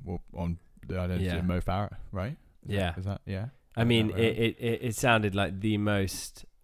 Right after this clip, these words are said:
Speaker 2: um,
Speaker 1: Traumatic.
Speaker 2: traumatic few years, that clearly, you know, he, he'll never fully get over.
Speaker 1: No, it won't.
Speaker 2: Um, glad to see that the Home Office have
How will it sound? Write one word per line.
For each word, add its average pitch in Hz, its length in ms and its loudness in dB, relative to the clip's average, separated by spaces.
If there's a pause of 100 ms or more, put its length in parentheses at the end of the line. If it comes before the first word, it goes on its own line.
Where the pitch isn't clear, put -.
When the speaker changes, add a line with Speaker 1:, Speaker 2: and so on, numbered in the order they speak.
Speaker 2:
um, 90 340 -2
Speaker 1:
Traumatic. 87 680 -12
Speaker 2:
traumatic 110 1000 2 (340)
few 113 260 -2
years, 104 560 0 (480)
that 104 220 -2
clearly, 104 500 2 (180)
you 107 200 0
know, 95 100 0
he, 98 180 0
he'll 107 240 0
never 98 400 0 (380)
fully 101 300 2
get 92 160 2
over. 90 380 -2 (300)
Speaker 1:
No, 92 140 -8
it 82 40 -6
won't. 101 120 -2
Speaker 2:
Um, 95 440 0 (920)
glad 120 380 6
to - 80 -2
see 104 340 2
that 92 300 0 (480)
the 95 540 -4 (180)
Home 98 240 -4
Office 87 360 -10
have 90 180 -10